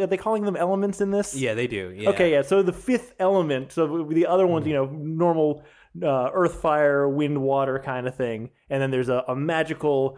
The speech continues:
Speaker 1: multicolorful, kind of butterfly-looking fifth element that's calling out to Elsa. And there's no other information besides she just has to follow that call, and maybe that will lead to whatever they're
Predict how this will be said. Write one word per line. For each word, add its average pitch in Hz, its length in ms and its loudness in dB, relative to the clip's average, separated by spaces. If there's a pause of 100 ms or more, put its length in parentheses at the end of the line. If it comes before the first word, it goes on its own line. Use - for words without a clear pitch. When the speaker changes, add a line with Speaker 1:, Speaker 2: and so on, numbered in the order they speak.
Speaker 1:
multicolorful, 180 1040 0
kind 180 240 -2
of 143 120 0
butterfly-looking 170 840 2
fifth 202 300 0
element 170 400 0
that's - 140 -4
calling 170 380 0
out 160 160 0
to - 120 -10
Elsa. 143 400 0
And 147 120 -4
there's 151 160 0
no 254 320 6
other 220 240 4
information 190 560 2
besides 147 340 0
she 180 100 -2
just 160 140 -8
has 160 140 0
to 143 100 -6
follow 160 340 2
that - 200 -2
call, 127 520 -2 (300)
and 156 200 -2
maybe 156 280 4
that 147 160 4
will 143 140 2
lead 139 240 0
to 151 100 -2
whatever 131 380 0
they're 127 360 -4